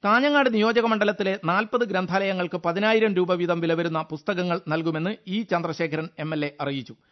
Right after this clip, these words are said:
കേരള നിയമസഭ അന്താരാഷ്ട്ര പുസ്തകോത്സവത്തിന്റെ മൂന്നാം എഡിഷനോടനുബന്ധിച്ച് എം എൽ എമാരുടെ പ്രത്യേക വികസന നിധിയിൽ നിന്നും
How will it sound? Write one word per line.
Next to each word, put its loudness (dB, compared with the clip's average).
കേരള 2
നിയമസഭ -2
അന്താരാഷ്ട്ര 2
പുസ്തകോത്സവത്തിന്റെ -2
മൂന്നാം 2
എഡിഷനോടനുബന്ധിച്ച് 0
എം 0
എൽ -2
എമാരുടെ 2
പ്രത്യേക -2
വികസന -2
നിധിയിൽ 0
നിന്നും -2